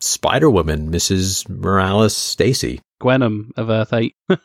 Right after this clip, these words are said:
Speaker 1: Yeah, she's Gwenomized.
Speaker 2: Oh my God.
Speaker 1: Or now
Speaker 2: Gwen-,
Speaker 1: she's
Speaker 2: Gwenom
Speaker 1: Venomized.
Speaker 2: versus Gwenom, old, old lady Gwenom versus young Gwenom. Oh, wow. Yeah. A twist I would never expect in a million years,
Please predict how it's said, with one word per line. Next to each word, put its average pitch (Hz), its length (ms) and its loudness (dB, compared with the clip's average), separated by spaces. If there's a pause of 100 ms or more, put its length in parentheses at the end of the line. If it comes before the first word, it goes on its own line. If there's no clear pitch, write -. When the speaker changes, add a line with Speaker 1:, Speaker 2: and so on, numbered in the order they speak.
(120)
Speaker 1:
Yeah, 135 300 4
she's 101 260 0
Gwenomized. 101 920 0
Speaker 2:
Oh 147 140 -16
my 131 280 -8
God. 127 200 -6
Speaker 1:
Or 92 200 2
now 98 160 0
Speaker 2:
Gwen-, 135 100 0
Speaker 1:
she's 92 120 0
Speaker 2:
Gwenom 107 240 2
Speaker 1:
Venomized. 95 200 4
Speaker 2:
versus 135 360 0
Gwenom, 120 560 0 (680)
old, 127 240 2 (160)
old 123 220 4
lady 127 380 4
Gwenom 123 640 4 (180)
versus 117 680 -2
young 127 240 2
Gwenom. 123 460 4 (1400)
Oh, 123 480 2
wow. 110 260 -2 (140)
Yeah. 113 220 -2 (280)
A 127 140 2 (120)
twist 160 300 2
I 135 80 6
would 123 160 4
never 123 240 4
expect 117 340 -2
in 120 100 2
a 120 40 6
million 123 240 4
years, 143 400 4